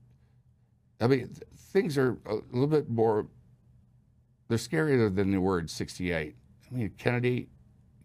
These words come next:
Kennedy, uh, Bobby Kennedy was shot, Martin Luther King was shot,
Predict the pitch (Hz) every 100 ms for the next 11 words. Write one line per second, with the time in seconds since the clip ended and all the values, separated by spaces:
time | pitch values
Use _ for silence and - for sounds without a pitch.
0 | _ 120 120 117 104 90 104 107 104 120
1 | 120 117 120 117 113 113 113 110 - -
2 | 101 98 107 98 - - 113 113 101 113
3 | 113 110 110